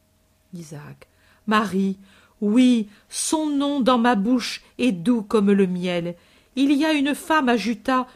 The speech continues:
oui, maintenant une femme qui vient d'avoir son quatrième enfant. C'était autrefois une bambine, une de mes petites amies. À ses enfants, elle a donné comme nom Marie et Joseph aux deux premiers, et n'osant appeler le troisième Jésus,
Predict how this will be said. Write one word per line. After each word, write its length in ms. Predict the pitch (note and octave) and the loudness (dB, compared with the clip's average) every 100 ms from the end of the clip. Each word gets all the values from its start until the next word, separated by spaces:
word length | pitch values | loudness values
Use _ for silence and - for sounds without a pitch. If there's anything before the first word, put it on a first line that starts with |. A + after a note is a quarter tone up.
| _ _ | _ _
oui, 220 | G#3 B3 | 0 2
maintenant 540 | G#3+ G#3+ G#3 A#3+ A#3+ B3+ | 2 0 0 -2 0 2
une 180 | A3 A#3+ | 2 0
femme 380 | - D4 C4 A#3 - _ - | 0 -2 0 -4 -10 _ -4
qui 120 | C4 | -4
vient 240 | A3 C#4 | -2 -2
d'avoir 400 | B3 A3+ G#3+ A3+ | -2 -2 -2 -4
son 180 | - G#3 | -4 -4
quatrième 520 | G3+ G3+ - G3 G3 | -4 -6 -2 0 2
enfant. 480 | F#3+ F3 - E3 E3 - _ _ _ | 0 -4 -8 -8 -8 -12 _ _ _
C'était 420 | - B3+ C4 E4 C4 | -4 -2 0 0 0
autrefois 520 | C4 C4+ - C#4+ C4+ | 0 -4 -4 -2 0
une 200 | A#3 B3 | 2 2
bambine, 580 | A3 A#3 G#3 B3 A3+ G#3+ - _ | 2 0 0 0 -2 -4 -10 _
une 360 | C4+ D#4+ C#4 A3 | -4 -2 -2 -4
de 120 | A3 | -2
mes 140 | A3+ A#3+ | 0 -2
petites 520 | A#3+ G#3+ A3+ G3+ F#3+ | -4 -4 -6 -4 -2
amies. 440 | G3+ F#3 F3 F3+ F3 _ _ _ _ | 0 -2 -4 -6 -10 _ _ _ _
À 100 | A#3+ | -4
ses 280 | - D#4+ C4 | 0 0 0
enfants, 500 | D4+ A3 D4 D4+ D#4+ _ _ | -4 -4 -4 -4 -6 _ _
elle 160 | A3 A#3+ | -2 0
a 80 | |
donné 320 | G3+ B3+ A#3+ B3 | 0 0 0 0
comme 300 | B3 A3 A3 | 0 0 0
nom 320 | G#3 G#3 A3 - _ _ | 0 0 -4 -10 _ _
Marie 500 | F#3+ G#3+ A#3+ C4 D#4 - | -2 0 0 -2 -2 0
et 100 | A3+ | -2
Joseph 640 | A#3 A3+ F3 F#3+ F#3 - _ - | 0 0 0 -2 -4 -10 _ -8
aux 120 | F#3+ | -2
deux 160 | D#3+ G#3+ | 0 -2
premiers, 560 | - C4 A3+ G#3 G3+ - _ _ - | 0 -2 2 0 0 -6 _ _ -4
et 180 | A3+ A3+ | 0 2
n'osant 360 | C#4 C#4 D#4 | 2 0 2
appeler 400 | D4+ B3+ C4 C4 | 2 2 0 0
le 120 | A#3+ | 0
troisième 560 | A#3 - A3+ A#3 B3+ G#3 | -2 -2 -2 0 0 0
Jésus, 520 | F#3 G#3 F#3+ B3 C#4+ | 0 -2 0 -2 -2